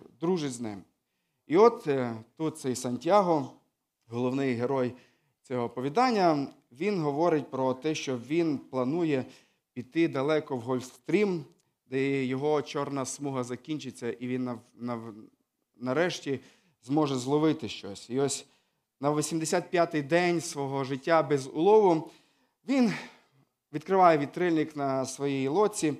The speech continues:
і відпливає далеко в море. Закидає наживку і, що цікаво, відбувається, за якийсь час він підсікає велику рибу.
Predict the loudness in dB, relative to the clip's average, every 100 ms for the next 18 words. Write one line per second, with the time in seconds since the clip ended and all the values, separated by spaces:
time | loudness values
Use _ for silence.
0 | -8 _ _ -2 0 2 0 -2 -4 -2
1 | 2 2 0 -2 -2 -2 -2 -2 0 0
2 | 0 -2 -10 _ _ _ _ -4 -2 2
3 | 4 4 4 2 6 6 4 -2 -2 -12
4 | _ _ _ _ _ _ _ -4 0 2
5 | 2 -4 _ _ _ _ _ _ -8 -6
6 | -2 -2 0 -2 0 0 0 -2 -2 -2
7 | 0 -2 0 2 2 2 -6 -12 _ _
8 | _ -4 -2 -2 -4 -8 -8 -8 -6 -6
9 | -6 -6 -6 -6 -8 -8 -4 -4 -6